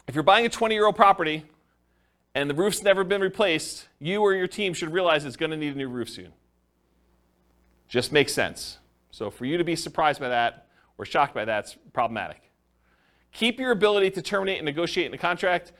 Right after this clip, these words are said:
Might be out of the cost of an inspection, maybe an appraisal in some cases, maybe your earnest money, depending on how you structure it. But you wanna make sure that you have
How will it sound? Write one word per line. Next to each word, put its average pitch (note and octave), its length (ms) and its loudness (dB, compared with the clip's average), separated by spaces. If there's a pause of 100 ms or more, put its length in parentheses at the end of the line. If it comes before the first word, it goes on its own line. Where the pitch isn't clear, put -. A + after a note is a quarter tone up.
(220)
Might E3 180 4
be F3 140 -2
out E3 220 8
of D3 200 -2
the A#2+ 60 -10
cost D3+ 340 2
of C#3+ 80 -10
an B2 80 -6
inspection, E3 580 0
maybe D3+ 240 -4
an C#3+ 60 -4
appraisal D#3 400 -2
in C3+ 60 -6
some E3 180 -4
cases, D3 400 -6
maybe D3 200 -6
your C#3 100 -8
earnest D#3 260 -6
money, C#3+ 180 -8
depending C3+ 300 -8
on B2+ 80 -8
how C3+ 80 -4
you B2 100 -6
structure C#3+ 420 -4
it. C3 140 -8 (380)
But A#2 360 2
you A#2+ 120 -8
wanna D3 200 0
make C#3+ 140 -4
sure C#3 200 -6
that A#2+ 100 -8
you A#2 120 -8
have B2 420 2